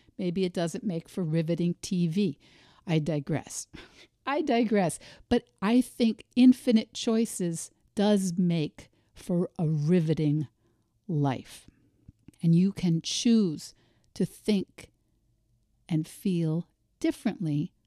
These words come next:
about the same assessment. It's not working.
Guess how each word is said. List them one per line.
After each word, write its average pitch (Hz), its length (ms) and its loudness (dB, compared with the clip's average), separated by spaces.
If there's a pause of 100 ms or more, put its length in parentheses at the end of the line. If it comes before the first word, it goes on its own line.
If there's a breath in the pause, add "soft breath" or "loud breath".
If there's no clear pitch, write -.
(120)
about - 300 -8
the 262 60 -6
same 185 500 -2
assessment. - 640 -10 (1600)
It's - 180 -6
not 147 200 -2
working. 147 380 -10